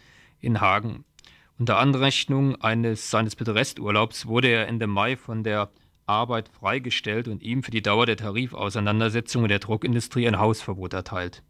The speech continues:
Mit der Aufforderung zur Arbeitsniederlegung hätte er gegen das Neutralitätsgebot verstoßen,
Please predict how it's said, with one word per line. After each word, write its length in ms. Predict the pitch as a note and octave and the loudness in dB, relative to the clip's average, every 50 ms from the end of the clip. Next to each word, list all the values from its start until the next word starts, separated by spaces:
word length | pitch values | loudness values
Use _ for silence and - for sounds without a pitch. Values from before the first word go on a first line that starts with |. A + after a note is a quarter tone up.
| _ _ - _ _ _ _ _ _ _ | _ _ -20 _ _ _ _ _ _ _
Mit 80 | - G#2+ | -6 -2
der 140 | G#2 F#2 F#2+ | 2 4 4
Aufforderung 640 | B2 B2 - - C3 B2+ C3 C3+ C3+ C3+ C3+ B2+ | 4 4 2 2 2 4 4 4 2 2 2 0
zur 160 | - - G2+ - | -2 -2 0 2
Arbeitsniederlegung 840 | A#2+ B2 A#2+ - - - G#2+ G#2 G2+ F#2+ G2+ A2 A2+ A#2+ A#2+ A#2+ | 2 2 2 0 -2 -4 -2 -2 0 2 0 0 0 0 0 0
hätte 200 | A2+ A2 G#2 A#2 | 0 0 2 2
er 160 | A2 G#2+ G#2+ G2+ | 4 4 2 0
gegen 280 | - G#2+ A2 A#2 B2 | -2 -4 -2 0 0
das 200 | A2 A2 G2+ - | 0 -2 -2 0
Neutralitätsgebot 1300 | A2+ G#2 G#2+ A#2+ A#2 - - A2 G#2+ G#2 G2+ - A#2+ A#2+ C3 - - - - A#2 G#2 - - A2 A#2+ A#2+ - | 0 0 2 2 0 0 0 0 0 -2 -2 -2 -2 -2 -2 -2 -6 -6 -6 -6 -6 -4 -2 -2 -2 -2 -2
verstoßen, 760 | - G#2 G2 - - - A#2 A2 B2 B2 - - C3+ B2 | -4 -4 -2 -2 -2 0 0 0 -2 0 2 2 2 2